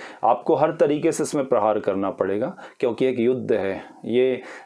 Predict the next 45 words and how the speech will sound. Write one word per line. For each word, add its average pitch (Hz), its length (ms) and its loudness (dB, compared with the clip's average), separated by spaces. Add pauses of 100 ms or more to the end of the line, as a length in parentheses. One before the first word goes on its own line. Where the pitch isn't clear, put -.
एग्जाम 113 480 0
एक 127 120 -2
युद्ध 117 320 0
है 110 240 0
इस 107 100 -4
समय, 92 380 -6 (200)
इसलिए 131 420 -2 (260)
आपको 107 280 -2
हर 123 140 2
हथियार 110 340 2
इस्तेमाल 92 440 -4
करना 87 260 -4
पड़ेगा। 95 400 -6 (440)
तो 131 60 0
लास्ट 135 300 2
टाइम 151 140 2
नर्वसनेस 139 540 -2
के 151 120 -4
लिए 135 100 2
आप 135 340 0
रोज 123 240 0
मेरी 117 240 2
बात 123 280 2
मानिए, 117 300 -2
अगर 120 220 0
ना 120 200 0
करते 110 340 -2
हो 123 100 -4
तो 127 120 -2
देखिए, 104 440 -2 (240)
आपके 110 240 0
सर 123 240 0
दर्द 127 220 2
भी 135 160 0
गायब 127 220 2
हो 127 100 0
जाएगा 127 560 -2
और, 117 240 -2 (100)
और 113 180 2
भी 104 100 0
चीज़। 90 220 -8 (560)
तो 139 80 0
सबसे 151 280 2
पहले 127 340 0 (840)
एक 165 300 -2